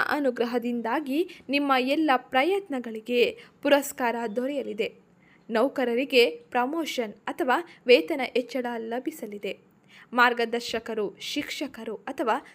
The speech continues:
ಸಲಹೆಗಾರರಿಂದ ಕೆಲಸ ಮಾಡುವವರಿಗೆ ಈ ಸಮಯದಲ್ಲಿ ಕೀರ್ತಿ, ಒಪ್ಪಿಗೆಯ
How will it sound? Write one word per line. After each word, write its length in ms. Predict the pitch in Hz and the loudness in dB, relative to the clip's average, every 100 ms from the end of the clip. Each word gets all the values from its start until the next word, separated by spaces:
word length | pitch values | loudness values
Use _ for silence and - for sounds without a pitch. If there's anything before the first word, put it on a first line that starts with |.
| - - | -10 -2
ಸಲಹೆಗಾರರಿಂದ 920 | 285 254 233 247 233 226 233 277 285 262 311 - _ | 0 0 0 0 -2 -4 -6 -4 2 2 0 -10 _
ಕೆಲಸ 320 | 262 311 302 269 | 4 6 4 0
ಮಾಡುವವರಿಗೆ 760 | 254 233 240 240 247 339 254 | 0 -2 0 0 0 -2 -2
ಈ 320 | - - 214 226 | -4 -6 -8 -6
ಸಮಯದಲ್ಲಿ 680 | 240 240 269 294 254 339 - - - | -8 -8 -4 -2 -2 -2 -6 -20 -4
ಕೀರ್ತಿ, 600 | 294 302 - 262 214 - - | 0 0 -2 -4 -4 -8 -6
ಒಪ್ಪಿಗೆಯ 580 | 240 247 339 254 247 | -6 0 0 2 2